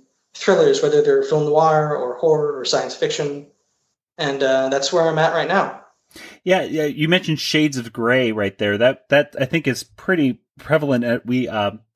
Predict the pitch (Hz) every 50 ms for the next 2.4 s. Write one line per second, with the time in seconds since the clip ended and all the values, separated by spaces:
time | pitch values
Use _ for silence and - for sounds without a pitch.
0 | _ - _ _ - 147 160 - - - 123 117 117 120 127 131 120 104 101 120
1 | 123 98 - - - - _ _ _ _ _ _ _ _ _ _ _ _ - 104
2 | 104 104 101 98 98 98 98